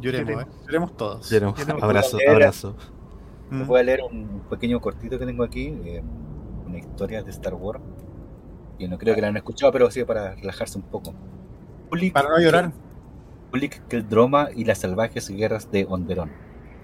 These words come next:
Speaker 4: Hace un milenio que el descubrimiento del viaje hiperespacial unió la galaxia, dando lugar así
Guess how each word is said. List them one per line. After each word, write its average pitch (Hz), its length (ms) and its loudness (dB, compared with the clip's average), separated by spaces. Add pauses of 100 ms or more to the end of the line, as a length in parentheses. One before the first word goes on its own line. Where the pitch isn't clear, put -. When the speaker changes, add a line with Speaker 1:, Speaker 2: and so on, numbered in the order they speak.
(480)
Speaker 4:
Hace 120 200 0
un 143 80 2
milenio 135 420 4
que 131 100 -4
el 104 60 -4
descubrimiento 110 720 0
del 90 160 -2
viaje 110 240 0
hiperespacial 101 680 -2 (440)
unió 92 260 -4
la 101 120 -2
galaxia, - 500 -2 (360)
dando 113 240 0
lugar 95 200 2
así 127 400 0